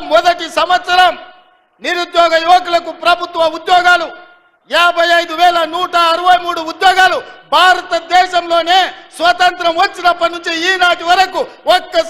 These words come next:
సంవత్సరంలో యాభై ఐదు వేల ఉద్యోగాలు ఇచ్చిన ప్రభుత్వం ఏదైనా ఉందంటే మీ తమ్ముడి ప్రభుత్వం, మీ అమ్మ ఇందిరమ్మ ప్రభుత్వం తప్ప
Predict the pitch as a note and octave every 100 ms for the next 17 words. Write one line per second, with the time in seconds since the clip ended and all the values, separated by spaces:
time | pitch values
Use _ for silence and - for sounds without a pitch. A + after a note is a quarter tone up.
0 | - F4+ F4+ F4 E4+ E4 E4+ G4 E4 -
1 | - - B3+ F4 F4 E4 D#4+ D#4+ D#4 D4+
2 | D4+ D4 C#4+ C4 C4 - D4 D4+ D4 C4+
3 | C4 - B3 A#3+ A3 G#3+ - - A#3+ A3
4 | A3 G#3+ G3+ F#3 G3 B3 B3+ - D#4 F#4
5 | E4 - - - _ _ _ C#3 G3 C4
6 | C4 G#3 A3 E4 E4 D#4+ C#4 C4+ C4+ C#4
7 | C4 - - _ _ _ C3 D#3+ G#3 A#3
8 | A3 G3 A#3 A#3 F#3 F3 F3+ C4 C4+ C4
9 | C4 A#3 G#3+ A3 G#3+ F#3 E3 -